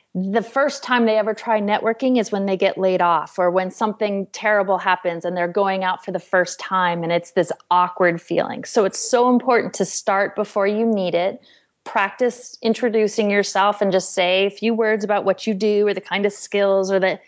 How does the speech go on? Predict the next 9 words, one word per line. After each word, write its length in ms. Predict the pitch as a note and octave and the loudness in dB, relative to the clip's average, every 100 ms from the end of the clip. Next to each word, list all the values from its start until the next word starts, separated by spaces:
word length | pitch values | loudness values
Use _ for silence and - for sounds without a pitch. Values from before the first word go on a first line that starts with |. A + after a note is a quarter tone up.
| - - _ _ - | -20 -20 _ _ 0
industry 540 | B3 A#3 - A#3+ A3+ | 2 2 0 0 2
you're 160 | G#3+ A3 | 2 0
in. 540 | - F#3+ F#3+ G3+ G#3 _ _ - | -2 -6 -4 -6 -8 _ _ -4
And 200 | A3+ A3 A3 | -2 -2 0
also, 720 | D4+ E4 - F#3+ F#3 F3+ F3+ - _ _ _ A3 | 0 0 0 2 4 2 0 -14 _ _ _ -4
it's 160 | - | -4
so 400 | - - C4 D4 | -4 0 2 2
much 320 | C#4+ B3+ B3 - - | 2 0 -2 -6 -2
easier 800 | B3+ A3 G#3+ G3 F3 F3 F3 | 0 2 2 2 4 2 -2